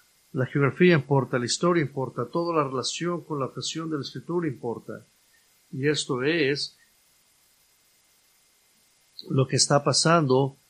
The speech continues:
ahorita en las iglesias que no están interpretando conceptualmente bien la palabra de Dios.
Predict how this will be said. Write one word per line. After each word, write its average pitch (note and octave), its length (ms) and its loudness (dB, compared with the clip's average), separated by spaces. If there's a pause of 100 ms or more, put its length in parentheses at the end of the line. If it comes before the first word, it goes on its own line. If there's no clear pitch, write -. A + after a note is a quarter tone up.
(240)
ahorita C3 840 4
en C3+ 180 0
las B2+ 180 2
iglesias B2+ 840 2 (1040)
que C3+ 140 0
no D3 180 4
están E3+ 460 2
interpretando C#3 880 -2
conceptualmente C#3+ 880 -2
bien C#3 320 0
la B2 140 0
palabra B2 480 4
de A2+ 140 -2
Dios. G#2+ 520 -2